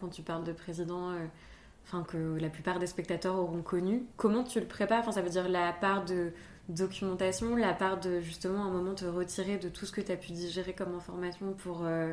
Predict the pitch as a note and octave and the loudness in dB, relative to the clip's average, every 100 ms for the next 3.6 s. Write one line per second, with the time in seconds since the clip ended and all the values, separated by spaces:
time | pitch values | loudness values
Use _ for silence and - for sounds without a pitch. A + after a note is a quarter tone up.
0 | E3 - F3+ E3+ G3 A#3+ A#3 D#3+ G3 F#3 | -4 2 4 4 4 4 4 2 4 4
1 | E3+ F3 D#3+ - - D#3 - E3 D#3 F3 | 4 2 0 0 0 0 2 2 2 -2
2 | E3 F3+ F3+ F3 E3 E3 - E3+ E3 E3+ | 0 4 4 4 0 -2 -2 2 2 2
3 | E3 F3+ F3 E3+ G#3+ A#3+ | -2 -2 -4 2 4 4